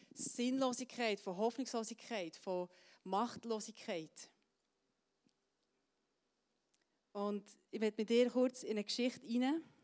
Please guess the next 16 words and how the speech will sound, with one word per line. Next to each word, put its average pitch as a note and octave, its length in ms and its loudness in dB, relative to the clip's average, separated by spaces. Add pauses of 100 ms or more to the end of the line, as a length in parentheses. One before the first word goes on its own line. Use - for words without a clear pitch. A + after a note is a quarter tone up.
(320)
von G#3 100 -8
dieser G3+ 220 2
Frau G#3+ 480 4
mit G#3 180 0
den G#3+ 60 -8
Blutungen. A3+ 600 -2 (1700)
Und G3 120 -6
die G#3+ 80 -6
Frau B3 340 6
hat B3+ 140 4
ja A#3+ 80 8
über B3 160 2
zwölf A#3 500 2
Jahre F#3+ 480 0 (460)
Blutungen A#3+ 440 -2
gehabt, A3 560 -4